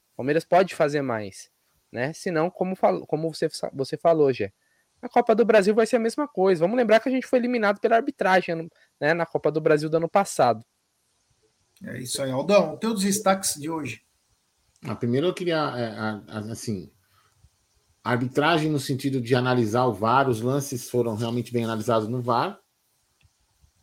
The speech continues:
Speaker 3: Realmente constataram que foi pênalti, isso, aquilo, tanto o pênalti do Palmeiras quanto o pênalti do Atlético Paranaense, né? Na, na minha,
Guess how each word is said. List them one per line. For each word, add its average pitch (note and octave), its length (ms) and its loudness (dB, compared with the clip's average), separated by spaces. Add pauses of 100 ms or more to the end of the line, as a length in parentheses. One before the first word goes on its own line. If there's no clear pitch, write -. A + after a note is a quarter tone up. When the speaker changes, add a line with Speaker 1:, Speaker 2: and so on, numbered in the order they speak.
(140)
Speaker 3:
Realmente A#2+ 400 -2
constataram B2 540 0
que - 100 -14
foi G#2+ 100 4
pênalti, D3 480 0
isso, C#3 120 -2
aquilo, B2+ 220 -6
tanto C3 180 -6
o - 40 -20
pênalti C3 260 -4
do B2 80 -18
Palmeiras C3 340 -2
quanto D3 200 -6
o C#3 40 -4
pênalti C#3+ 300 -6
do C#3+ 60 -2
Atlético C3+ 340 -4
Paranaense, C#3 580 -6
né? A2+ 160 -4
Na, A2+ 140 -6
na B2 180 -4
minha, C#3+ 140 -4